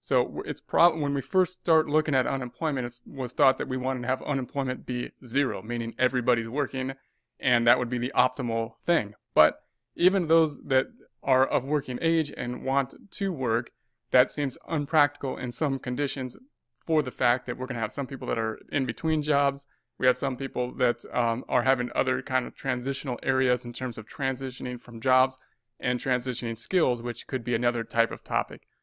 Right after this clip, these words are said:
in terms as well. So what has happened over time is we changed from having,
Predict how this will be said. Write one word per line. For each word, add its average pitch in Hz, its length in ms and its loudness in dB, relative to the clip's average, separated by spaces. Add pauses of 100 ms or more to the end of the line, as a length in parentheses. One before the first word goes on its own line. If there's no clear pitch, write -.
(200)
in 120 120 -4
terms 120 280 -4
as 107 200 -6
well. 113 260 2
So 139 400 2 (420)
what 151 200 6
has 139 180 0
happened 160 340 2
over 127 220 -4
time 175 320 2
is 139 100 -4
we 127 100 -6
changed 139 360 -2
from 123 300 -4
having, 123 380 -2